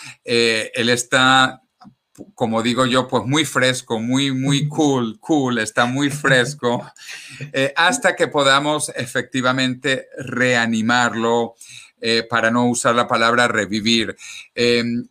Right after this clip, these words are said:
Speaker 1: en el cerebro están las memorias, el conocimiento, las experiencias, los amores y los odios de la persona. Básicamente todo está en el cerebro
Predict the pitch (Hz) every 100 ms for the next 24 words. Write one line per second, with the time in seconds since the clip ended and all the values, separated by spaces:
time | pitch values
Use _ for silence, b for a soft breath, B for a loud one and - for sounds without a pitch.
0 | - 127 156 160 160 143 147 139 - 131
1 | 139 143 123 107 113 120 117 107 101 -
2 | 107 - 110 110 - 113 107 120 123 117
3 | 107 107 104 104 107 - 107 104 110 117
4 | 120 117 - 104 98 - 127 117 - 117
5 | 120 135 143 127 120 117 113 - 123 135
6 | 117 110 104 104 101 - 101 - 113 110
7 | - B B 131 139 127 147 143 127 143
8 | 139 127 135 - 127 123 120 110 110 107
9 | 110